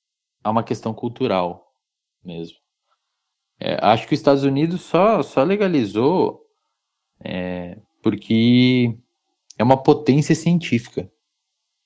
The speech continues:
É, cê, por exemplo, quando o Trump tava lá, não queria combater a pandemia, tava um caos. Assumiu um cara que queria combater,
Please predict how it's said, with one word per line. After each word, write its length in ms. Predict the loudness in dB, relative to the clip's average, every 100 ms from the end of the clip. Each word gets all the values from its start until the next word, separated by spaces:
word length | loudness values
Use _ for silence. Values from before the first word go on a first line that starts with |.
| _ _ _ _ _ _ _ -6
É, 180 | -4 -2
cê, 240 | 0 0 -2 _ _ -18 -16 -16 -18 _
por 120 | 4
exemplo, 240 | 6 4
quando 160 | 4 2
o 60 | 4
Trump 340 | 6 4 4
tava 300 | 4 4 6
lá, 460 | 6 6 4 0 -6 _
não 140 | -12 -8
queria 260 | -6 -6
combater 380 | -4 -4 -4 -4
a 40 | -6
pandemia, 600 | -4 -4 -4 -4 0 0
tava 200 | 0 -4
um 60 |
caos. 460 | 2 4 4 -2 -16 _ _ _ _ _ _ _ _ _ -8
Assumiu 360 | -6 -2 2 2
um 80 | 4
cara 240 | 4 4
que 140 | 2 -2
queria 220 | 0 0
combater, 640 | 0 -2 0 0 0 -4